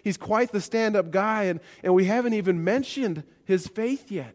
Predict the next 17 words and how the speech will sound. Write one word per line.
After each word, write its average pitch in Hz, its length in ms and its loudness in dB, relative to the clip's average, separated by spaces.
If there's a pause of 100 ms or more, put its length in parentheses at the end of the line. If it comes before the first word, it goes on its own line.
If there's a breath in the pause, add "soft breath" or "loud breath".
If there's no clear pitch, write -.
(1400)
This 233 160 4
is 233 100 -8
the 240 80 -2
thing 226 220 2
that 208 100 4
he 208 100 2
was 185 180 4
most 196 480 0
known 196 320 -2
for, 147 360 -6 (220 loud breath)
the 185 80 0
faith 233 500 0
of 190 220 0
Abraham. 185 600 0
It 170 100 0
was 185 200 2
the, 180 80 -8